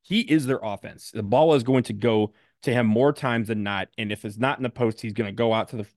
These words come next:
to the three-point line and grab it and try to make something happen there. And I think that the key for, key here is, Jason, we've talked about the, the, the shanks that, that Kyle Filipowski has had lately.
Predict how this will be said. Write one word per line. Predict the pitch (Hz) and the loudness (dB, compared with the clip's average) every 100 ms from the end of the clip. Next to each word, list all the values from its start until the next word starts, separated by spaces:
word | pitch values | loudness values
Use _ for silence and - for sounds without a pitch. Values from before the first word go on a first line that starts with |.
| _ | _
to | 110 | -8
the | |
three-point | - 117 110 113 101 | -4 -2 0 0 0
line | 101 101 | -2 -2
and | 98 | 0
grab | 104 101 | 0 0
it | 98 _ _ - | -2 _ _ -8
and | 107 | 0
try | 120 | 0
to | 101 | 0
make | 104 - | -4 -4
something | 98 98 | -8 -8
happen | 104 92 101 | -6 -6 -6
there. | 98 98 - _ _ _ 131 | -4 -4 -6 _ _ _ -2
And | 135 | 0
I | |
think | 131 185 180 | 0 -2 -2
that | 156 123 | -4 -6
the | 139 123 | -6 -8
key | - 170 165 | -6 -2 -2
for, | 143 - 113 - _ - | -2 -6 -6 -8 _ -4
key | 180 | -2
here | 151 127 107 | 2 2 4
is, | 107 101 | 2 0
Jason, | 104 110 - 107 | -2 -2 -2 -6
we've | 110 | -6
talked | - 147 - | -2 -2 0
about | 127 117 - | 0 0 -2
the, | 113 107 101 85 | -4 -2 -4 -6
the, | 110 - _ _ _ _ | -8 -8 _ _ _ _
the | 117 | -4
shanks | - 156 110 - - | 0 0 0 -4 0
that, | 117 101 - | 0 0 -4
that | 101 - | -12 -2
Kyle | 131 107 | 0 0
Filipowski | 113 104 123 107 117 101 | 0 0 0 0 -4 -6
has | 95 | -6
had | 95 92 - | -8 -10 -6
lately. | 107 95 92 - | -4 -2 -4 -8